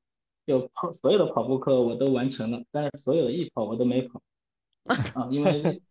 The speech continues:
Speaker 1: 因为最近工作比较，就工作，因为工作原因吧，
Speaker 2: 嗯。
Speaker 1: 就比较复杂。所以你看我的跑步时间就也比较复杂，有时候可能是早上，有时候可能是大半，大半夜。
Speaker 2: 不容易，不容易。
Speaker 1: 呃，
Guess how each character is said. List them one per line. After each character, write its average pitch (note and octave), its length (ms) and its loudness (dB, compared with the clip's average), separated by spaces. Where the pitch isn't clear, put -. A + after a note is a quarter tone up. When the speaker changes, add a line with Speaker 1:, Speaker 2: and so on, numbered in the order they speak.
Speaker 1:
因 D#3+ 120 0
为 D#3+ 100 4
最 D#3+ 220 4
近 C#3+ 520 2
工 F#3 180 4
作 F#3 220 4
比 A#2+ 80 -4
较， C#3+ 500 2
就 D3 200 4
工 G3 160 4
作， A#3 120 0
因 G#3 120 2
为 G3+ 120 2
工 B3 100 4
作 B3+ 120 4
原 C3+ 160 4
因 B3 240 4
吧， - 240 -4
Speaker 2:
嗯。 A#2 140 0
Speaker 1:
就 C3 200 4
比 F#2+ 140 -4
较 C3+ 220 2
复 A#2+ 120 -8
杂。 A#2+ 320 -2
所 C#3 100 4
以 C#3+ 100 4
你 C3 80 6
看 E3 220 0
我 A#2+ 240 2
的 B2+ 220 0
跑 C3 140 -2
步 D#3 100 2
时 C#3+ 100 -2
间 E3 260 0
就 D#3+ 220 4
也 C3 160 6
比 B2+ 160 -2
较 C3 220 2
复 A#2+ 160 -4
杂， G#2+ 160 -2
有 B2 100 4
时 B2+ 100 0
候 D3+ 80 4
可 C#3 120 -2
能 A#2 100 -4
是 C3 100 -2
早 G#2 220 -10
上， A#2+ 180 -4
有 A#2 80 -6
时 A#2 60 -10
候 C3 80 0
可 - 160 -6
能 A2+ 100 -4
是 C3 200 -4
大 C3 120 0
半， C3 160 -2
大 C3+ 100 -4
半 C#3 160 -4
夜。 D#3 160 -6
Speaker 2:
不 A2 80 -2
容 G2+ 160 2
易， G#2 80 2
不 G2 80 -2
容 F#2+ 120 2
易。 G2 80 2
Speaker 1:
呃， B2 600 0